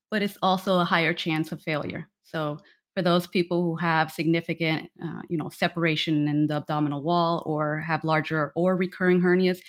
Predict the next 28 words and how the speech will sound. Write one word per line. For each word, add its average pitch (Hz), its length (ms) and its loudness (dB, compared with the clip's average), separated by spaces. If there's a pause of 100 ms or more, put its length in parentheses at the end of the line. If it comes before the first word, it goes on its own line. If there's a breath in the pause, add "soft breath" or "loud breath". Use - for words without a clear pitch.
(260 loud breath)
then 165 220 6
mesh 180 260 4
might 175 280 2
be 170 160 2
the - 160 -4
only 165 280 2
way 156 160 0
they 156 140 -4
can 151 360 -2
actually 156 420 -4
bridge 156 300 -4
that 151 200 -2
and, 151 300 -2
and 165 100 0
hold 170 220 -2
it - 80 -8
together 151 380 -4
to - 140 -10 (100)
prevent 156 460 -2 (500 soft breath)
additional 165 800 2
adhesions 254 520 0
from 240 220 -4
forming. 220 440 0
You 202 100 -2
know, 180 100 0
you 175 120 0
can 175 120 -2
imagine 170 380 2